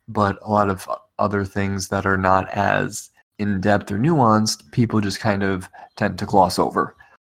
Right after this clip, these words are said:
Now that we know, even those things are considered social encounters. And one of the biggest differences between social encounters and combat encounters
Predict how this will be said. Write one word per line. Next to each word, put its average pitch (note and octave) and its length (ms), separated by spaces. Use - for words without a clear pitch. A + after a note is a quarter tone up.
Now F#2 300
that F#2+ 100
we G#2 140
know, A2+ 260
even G#2 240
those G2 220
things G2+ 240
are F#2+ 180
considered F#2+ 380
social - 260
encounters. - 560
And G2 460
one A2 240
of A2 80
the G#2 160
biggest G#2+ 400
differences G#2 500
between F#2+ 320
social G2 340
encounters F#2 440
and F2 100
combat C#3+ 380
encounters F#2 580